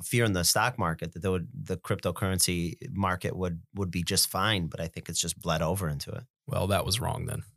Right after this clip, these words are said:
Speaker 1: Yeah, <laughs> substantially,
Speaker 2: <laughs>
Speaker 1: substantially wrong. Um,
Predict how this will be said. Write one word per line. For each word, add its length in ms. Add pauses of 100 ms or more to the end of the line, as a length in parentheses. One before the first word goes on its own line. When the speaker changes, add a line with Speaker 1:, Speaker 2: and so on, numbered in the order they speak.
Speaker 1:
Yeah, 340
<laughs> 40
substantially, 1040
Speaker 2:
<laughs> 20
Speaker 1:
substantially 600
wrong. 380 (580)
Um, 400